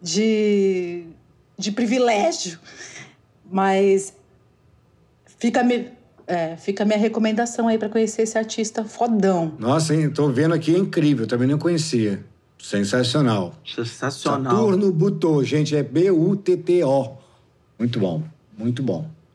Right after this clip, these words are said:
Speaker 2: Eu tô com vergonha agora do meu, gente, porque quando ela falou assim, eu vou falar um que, claro, todo mundo ouviu e tal, porque o meu,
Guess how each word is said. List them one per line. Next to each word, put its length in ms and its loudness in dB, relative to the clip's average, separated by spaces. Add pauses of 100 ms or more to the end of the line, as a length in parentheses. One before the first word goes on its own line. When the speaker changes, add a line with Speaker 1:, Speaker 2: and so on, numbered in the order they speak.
(640)
Speaker 2:
Eu 220 2
tô 100 -4
com 160 -4
vergonha 420 2
agora 280 2
do 100 -2
meu, 280 0
gente, 340 -4
porque 680 -2 (220)
quando 200 2
ela 100 2
falou 220 2
assim, 340 0
eu 100 0
vou 80 -6
falar 340 0
um 140 -2
que, 300 0
claro, 380 0
todo 220 0
mundo 280 2
ouviu 800 0
e 40 2
tal, 220 2
porque 240 0
o 140 2
meu, 160 2